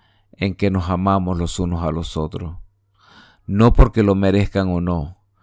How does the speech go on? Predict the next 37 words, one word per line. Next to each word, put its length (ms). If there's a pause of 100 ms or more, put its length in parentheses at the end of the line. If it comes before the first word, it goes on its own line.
(200)
sino 400
porque 280
también 720 (160)
fueron 480
creados 500
por 240
Dios. 420 (1800)
La 220
verdad 320
está 260
disponible 1000 (1200)
para 260
todo 400
el 100
que 180
quiera 260
abrir 260
los 280
ojos, 440 (1300)
para 300
todo 260
el 80
que 200
quiera 240
llamar, 500
para 260
que 120
todo 320
aquel 280
que 180
quiera 240
abrir 220
la 280
puerta 480
de 100
su 180
mente 680